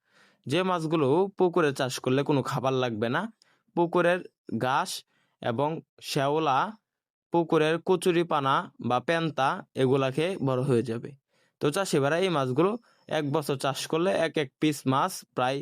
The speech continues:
চার থেকে পাঁচ কেজি ওজন আসে। তো আপনারা কাপ জাতীয়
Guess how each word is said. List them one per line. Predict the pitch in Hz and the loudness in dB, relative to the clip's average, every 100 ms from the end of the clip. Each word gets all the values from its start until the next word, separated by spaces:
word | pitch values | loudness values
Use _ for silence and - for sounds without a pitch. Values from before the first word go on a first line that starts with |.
| - _ _ - | -8 _ _ -2
চার | 180 175 | 0 0
থেকে | 160 131 156 | 0 0 0
পাঁচ | 170 165 - | -2 -2 0
কেজি | 170 151 | 0 4
ওজন | 151 143 143 | 4 4 2
আসে। | 123 - 107 _ _ _ _ _ - | -2 -6 -10 _ _ _ _ _ -4
তো | |
আপনারা | 139 - 196 165 160 214 - _ _ - | -2 0 0 2 2 -2 -10 _ _ -6
কাপ | 143 143 | -2 -2
জাতীয় | 135 160 - 139 | 0 -2 0 0